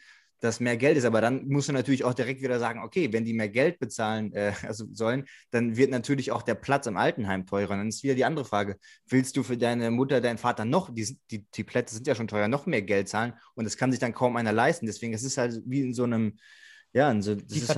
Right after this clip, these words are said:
Speaker 2: Verteilung
Speaker 1: ähm,
Speaker 2: ist, ist, ist
Speaker 1: es ist
Speaker 2: schwierig.
Speaker 1: immer schwierig, weil man kann immer sagen, ja, die sollen doch einfach mehr verdienen. Aber wer soll das dann im Endeffekt bezahlen? So, das ist ja immer die Frage.
Speaker 2: Ich sag mal so, in, in einer alternden Gesellschaftsstruktur wie in Deutschland müsste der Staat das unterstützen.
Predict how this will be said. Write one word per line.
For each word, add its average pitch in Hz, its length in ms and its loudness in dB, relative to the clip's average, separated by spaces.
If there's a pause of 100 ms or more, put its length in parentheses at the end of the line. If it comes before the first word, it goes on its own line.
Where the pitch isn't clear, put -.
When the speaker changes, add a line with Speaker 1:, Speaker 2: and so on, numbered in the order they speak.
(160)
Speaker 2:
Verteilung 170 320 4
Speaker 1:
ähm, 104 80 -2
Speaker 2:
ist, - 160 -10
ist, - 260 -8
ist - 100 0
Speaker 1:
es 123 120 2
ist 135 140 0
Speaker 2:
schwierig. 160 100 2
Speaker 1:
immer 190 160 6
schwierig, 156 420 4
weil 120 120 2
man 135 100 0
kann 151 160 -6
immer 160 140 -6
sagen, 123 200 -4
ja, 120 80 -6
die 113 140 -2
sollen 113 180 -2
doch 127 80 -4
einfach 107 220 -4
mehr 117 160 2
verdienen. 110 480 -4
Aber 107 200 -2
wer 117 140 0
soll 127 140 0
das 123 140 -2
dann 117 120 -2
im 110 120 -4
Endeffekt 113 420 -6
bezahlen? 113 360 -2
So, 95 60 -12
das 104 140 -12
ist - 60 -18
ja - 80 -10
immer - 180 -18
die 95 100 -20
Frage. - 340 -18 (180)
Speaker 2:
Ich 131 140 -8
sag 143 140 2
mal 139 140 4
so, 139 120 2
in, 127 200 4
in 131 240 0
einer 123 140 2
alternden 131 500 0
Gesellschaftsstruktur 120 1000 -6
wie 120 60 -10
in 113 140 -10
Deutschland 113 420 -6
müsste 113 300 -8
der 117 120 -6
Staat 113 340 -6
das 113 140 -10
unterstützen. - 680 -14